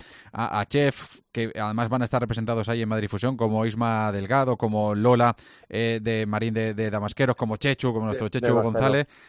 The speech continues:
Speaker 2: Barcelona.
Speaker 1: Em, em, quiero decir que, eh, están haciendo también esa visibilidad, esa visibilización de, de los que están detrás de la alta cocina granadina y de los que lo hacen tan bien, de ponerle rostro y de ponerle corazón, ¿no?
Speaker 2: Pues claro, de hecho, <laughs>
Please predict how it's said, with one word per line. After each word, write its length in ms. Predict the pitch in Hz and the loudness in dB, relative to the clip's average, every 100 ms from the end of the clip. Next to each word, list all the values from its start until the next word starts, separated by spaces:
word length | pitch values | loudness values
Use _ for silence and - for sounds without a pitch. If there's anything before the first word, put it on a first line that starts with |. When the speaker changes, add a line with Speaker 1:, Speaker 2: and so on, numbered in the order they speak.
| - | -10
Speaker 2:
Barcelona. 280 | 123 131 80 | -10 -8 -10
Speaker 1:
Em, 80 | 120 | -12
em, 60 | 123 | -8
quiero 200 | 143 156 | -2 -2
decir 240 | 147 143 | 0 -2
que, 80 | 139 113 | -2 -6
eh, 240 | 98 65 - - 113 | -8 -16 -16 -12 -12
están 220 | - 151 | -6 -4
haciendo 260 | 185 202 196 | -2 -2 0
también 280 | 165 190 180 | 0 0 -2
esa 200 | 151 160 | 0 0
visibilidad, 800 | 160 165 151 151 151 143 170 | 0 0 0 0 0 0 0
esa 300 | 156 151 147 | -2 -6 -4
visibilización 580 | 160 143 147 143 127 160 | -4 -2 -2 -2 -2 2
de, 160 | 170 151 - - _ | 0 0 -10 -20 _
de 180 | 113 131 | -2 0
los 180 | 127 - | 0 -2
que 80 | |
están 220 | 117 143 185 | -4 -2 -2
detrás 300 | 175 170 151 | 0 0 2
de 80 | |
la 160 | 143 139 | 4 4
alta 240 | 143 147 | 2 0
cocina 400 | 139 120 147 139 | -2 -2 0 0
granadina 560 | 123 120 117 139 143 131 | 0 0 -2 0 0 0
y 20 | |
de 80 | 123 | 0
los 140 | 107 | -2
que 140 | - 110 | -2 -2
lo 60 | |
hacen 200 | 123 170 | 0 0
tan 180 | 151 135 | 0 0
bien, 260 | 127 165 170 - _ - | 0 0 -2 -10 _ -8
de 160 | 110 | -4
ponerle 340 | 113 120 156 151 | -2 0 2 2
rostro 340 | 151 156 170 | 2 2 0
y 40 | |
de 120 | 143 120 | 0 0
ponerle 320 | 120 139 139 | -2 -2 0
corazón, 440 | 123 113 147 104 | 0 2 2 0
¿no? 160 | 117 180 _ _ _ _ _ _ _ _ _ _ _ _ | -4 -6 _ _ _ _ _ _ _ _ _ _ _ _
Speaker 2:
Pues 200 | 131 113 | -2 -2
claro, 400 | - 113 151 147 | 2 4 6 4
de 120 | 117 113 | 2 -4
hecho, 320 | - 135 135 | 0 2 2
<laughs> 280 | 98 123 | 0 -6